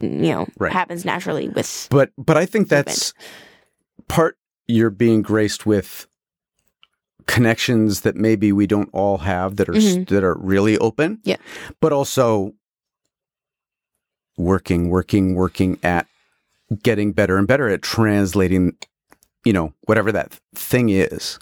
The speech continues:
Speaker 1: Yeah.
Speaker 2: Right?
Speaker 1: I mean, and it got to a point where it was harder to deal with how the rest of the company would, like, come back from a competition and how everyone did and how there was a social change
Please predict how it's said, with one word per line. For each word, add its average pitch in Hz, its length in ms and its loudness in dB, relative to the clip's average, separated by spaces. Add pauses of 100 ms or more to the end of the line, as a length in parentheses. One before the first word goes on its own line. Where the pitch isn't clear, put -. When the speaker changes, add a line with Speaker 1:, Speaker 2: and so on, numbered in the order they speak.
(140)
Speaker 1:
Yeah. 190 160 2 (140)
Speaker 2:
Right? - 140 -8
Speaker 1:
I - 60 -2
mean, 208 200 2
and 208 100 4
it 226 40 2
got 262 180 0
to 247 100 0
a 185 60 2
point 180 240 -2
where 170 500 0 (1080)
it 185 300 2 (240)
was 190 160 2
harder 247 420 -2
to 208 120 2
deal 185 440 2
with 175 720 -2 (1000)
how 180 280 -2
the 175 220 -2
rest 180 320 -2
of 175 140 2
the 170 80 -2
company 175 540 0
would, 160 680 0 (800)
like, - 220 -2
come 196 160 2
back 185 160 -2
from 175 160 -2
a 170 40 -2
competition 170 600 -2
and 170 140 2
how 180 120 0
everyone 170 460 0
did 165 340 0
and 170 140 0
how 170 240 -2
there 170 180 0
was 160 180 2
a 165 60 0
social 170 460 0
change 165 580 -2